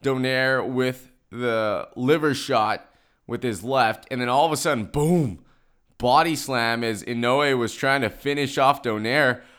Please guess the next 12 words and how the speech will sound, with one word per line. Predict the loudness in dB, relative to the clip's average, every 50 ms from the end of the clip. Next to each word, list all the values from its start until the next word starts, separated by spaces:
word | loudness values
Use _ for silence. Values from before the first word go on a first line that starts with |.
| _ _ -18 -14
Ah, | -12 -8 -4 -2 -2 0
that | 2 0 0 0
was | 0 -2 -2
suspect. | -2 0 0 0 -2 -2 0 0 0 0 -2 -6
I | -6
mean, | -4 0
what, | 4 4 4 4 4
what | 2 0 0 0
was | 0 -2
he | -4 -6
thinking | -6 -4 -4 -4 -2 -4 -2
there? | 0 0 2 0 0 -2 -2 -10